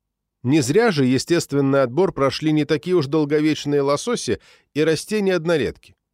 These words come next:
И тем и другим достаточно размножиться один раз – и можно отправляться в лучший мир. Вселенная абсолютно без разницы на гены, которые продлевают существование.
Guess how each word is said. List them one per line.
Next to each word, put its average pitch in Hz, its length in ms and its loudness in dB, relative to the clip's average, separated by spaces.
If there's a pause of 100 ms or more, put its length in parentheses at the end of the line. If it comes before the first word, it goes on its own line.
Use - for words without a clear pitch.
(680)
И 165 120 -4
тем 247 240 0
и - 20 0
другим 202 340 0
достаточно 156 680 0
размножиться 202 680 0
один 196 240 0
раз – 107 400 -2 (520)
и 269 100 -6
можно 269 320 0
отправляться 180 640 0
в 123 60 0
лучший 123 400 -2
мир. 73 260 -14 (840)
Вселенная 170 560 0
абсолютно 160 640 0
без 101 200 0
разницы 113 500 0
на 110 160 0
гены, 131 340 -2
которые 131 480 0
продлевают 110 760 0
существование. 92 920 -4